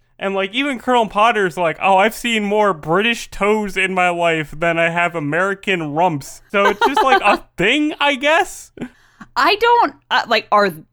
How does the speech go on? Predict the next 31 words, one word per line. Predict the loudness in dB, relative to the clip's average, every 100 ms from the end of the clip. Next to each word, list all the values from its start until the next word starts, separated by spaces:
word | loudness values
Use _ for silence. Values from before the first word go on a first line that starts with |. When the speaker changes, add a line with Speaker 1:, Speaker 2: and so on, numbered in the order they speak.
| -8
Speaker 2:
British | -2 -2 -2 -4
people | -2 2 2 2
just | -2 -4 -10
prone | -8 -4 -2 -2 -2
to | -4 -4
ingrown | -4 0 0 -2
toenails? | -6 -6 -2 0 2 2 0
I | 0
have | 2 2 2
no | 2 4
idea. | 4 2 2 2
Speaker 1:
I | 2 2 0 -2 _ -2
don't | 2 4 4 2
know. | 2 4 4 2 -2 -8
<laughs> | -10 -18 -4
Speaker 2:
It | 0 0
was | 0 -2
so | -2 -4
strange. | -2 -2 0 0 -2
It | -6
was | -6 -6
just | -8 -6
so | 0 0 0 -6
strange. | -4 0 0 -2 -6
And | -6 -6 -12 -20 _
Hawkeye | -2 0 2 2 2
and | -2 -2
B | -4
J | -2 0 0
are | 0
like, | 0 -2